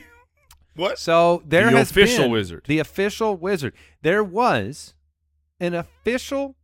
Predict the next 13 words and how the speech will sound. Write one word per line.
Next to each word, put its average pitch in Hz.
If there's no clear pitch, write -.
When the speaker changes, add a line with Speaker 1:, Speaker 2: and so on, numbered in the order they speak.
Speaker 2:
wizard 156
for 151
the 135
city 190
of 196
Speaker 3:
What? -
Speaker 2:
Christchurch, 185
New 175
England, 131
who 202
has 196
been 190
paid 170